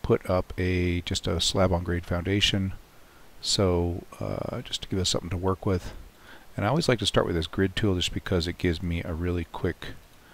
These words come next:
way to lay out, uh, floor plans or foundations or anything of that sort of nature. So let's go ahead and just put a slab on grade. Rectangle should be fine. And I'm just gonna do, like, a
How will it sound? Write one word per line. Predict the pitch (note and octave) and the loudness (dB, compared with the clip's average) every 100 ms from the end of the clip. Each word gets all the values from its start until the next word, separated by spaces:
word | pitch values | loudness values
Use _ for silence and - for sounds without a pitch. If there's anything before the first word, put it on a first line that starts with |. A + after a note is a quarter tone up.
| - - - - | -20 -20 -20 -4
way | F2 E2+ | 0 2
to | D#2+ | 2
lay | E2+ E2+ E2 | 2 2 2
out, | - - | 2 -2
uh, | F2 F2+ F#2 E2 | -4 -4 -4 -6
floor | - G#2 F2+ | -6 -2 -2
plans | - F2+ F2 E2 | 0 -2 0 -2
or | E2 | -4
foundations | - E2 E2+ D#2 E2+ D#2 | -6 -4 -2 -2 -2 -6
or | |
anything | - E2+ F2 D#2 | -6 -6 -6 -4
of | |
that | D#2 - | -4 -2
sort | - - - - - | -2 -2 -4 -8 -12
of | F#2 - | -10 -8
nature. | E2+ - - | -8 -6 -2
So | - G2 | 0 0
let's | F#2 G#2 | 0 -2
go | - C3 A#2 | 0 2 2
ahead | F#2 A2 G#2 - | 4 4 2 2
and | F#2 F2 | 0 0
just | E2 - | -4 -2
put | G2+ | 0
a | |
slab | D#2+ - F2 F2+ | 0 2 2 2
on | E2+ | 0
grade. | E2 E2+ G2 G2+ - - - - - - - - | 0 0 2 0 -6 -20 -20 -20 -20 -20 -20 -8
Rectangle | F#2+ - F#2+ F2+ F2 | -6 0 0 0 -4
should | - - | -4 -4
be | G2 | -6
fine. | - A2+ A#2 A#2 A#2 - - - - - - - - - - - - - - - - - - - | -2 2 4 2 0 -4 -10 -18 -20 -20 -20 -20 -20 -20 -20 -20 -20 -20 -20 -20 -20 -20 -14 -6
And | G#2+ F#2 | -2 -2
I'm | F#2 | 0
just | - | -2
gonna | E2 E2 | -2 -6
do, | F2 E2+ | -6 -4
like, | D#2 - | -6 -8
a | - F#2+ G2+ F#2+ | -10 -8 -10 -12